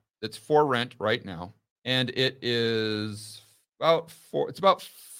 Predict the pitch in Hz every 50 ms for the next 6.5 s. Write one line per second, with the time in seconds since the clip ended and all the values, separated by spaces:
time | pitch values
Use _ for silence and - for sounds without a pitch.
0 | - - - - - 156 156 156 147 143 131 - - 127 131 127 127 - - 131
1 | 131 120 123 120 98 - - - 120 117 113 117 - 120 120 123 123 _ _ _
2 | _ _ _ - 117 104 - 120 117 110 110 104 110 110 113 113 117 - - _
3 | _ _ _ _ _ _ _ _ _ _ - - - - 139 147 156 160 160 151
4 | 147 143 139 131 127 123 - - 135 131 135 139 139 139 - - - _ _ _
5 | _ _ _ 117 120 123 123 120 117 - 131 135 123 135 131 - 131 123 117 120
6 | 135 147 156 143 107 110 107 117 123 120